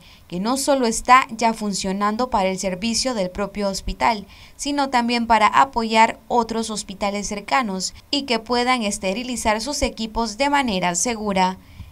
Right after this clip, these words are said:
El embajador Nakamura además recordó que Japón ha contribuido en la lucha contra la covid diecinueve con la donación de quinientas mil dosis de vacunas AstraZeneca,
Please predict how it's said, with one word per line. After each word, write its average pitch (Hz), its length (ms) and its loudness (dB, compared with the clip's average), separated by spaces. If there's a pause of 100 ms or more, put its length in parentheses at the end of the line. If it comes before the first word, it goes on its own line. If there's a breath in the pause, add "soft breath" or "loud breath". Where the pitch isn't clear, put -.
El 254 160 0
embajador 226 600 2
Nakamura 214 680 2
además 196 420 0
recordó 196 480 -6
que 220 140 -6
Japón 196 520 0 (320 loud breath)
ha 285 200 2
contribuido 226 680 -2
en 226 120 -2
la 190 80 -2
lucha 226 360 -4
contra 214 380 -4
la 233 160 -2
covid 214 300 -4
diecinueve 185 840 -4 (320 loud breath)
con 285 180 -2
la 247 120 6
donación 233 560 0
de 226 140 -4
quinientas 202 560 -4
mil 247 180 -6
dosis 208 400 -4
de 208 140 -4
vacunas 214 600 -2
AstraZeneca, 180 1000 -6